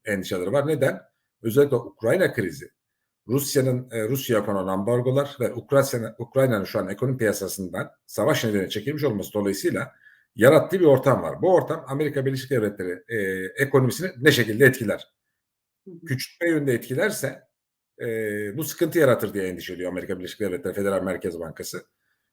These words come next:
Speaker 1: Bu endişe doğru mu? Doğru olabilir. Ne kadar bağımlılığı ona bakmak lazım.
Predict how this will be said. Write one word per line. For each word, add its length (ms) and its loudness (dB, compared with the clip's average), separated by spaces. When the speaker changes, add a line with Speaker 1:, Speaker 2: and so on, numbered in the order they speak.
Speaker 1:
Bu 120 10
endişe 300 4
doğru 220 6
mu? 280 -4
Doğru 220 8
olabilir. 400 2
Ne 100 2
kadar 280 2
bağımlılığı 440 0
ona 240 -6
bakmak 420 -12
lazım. 360 -16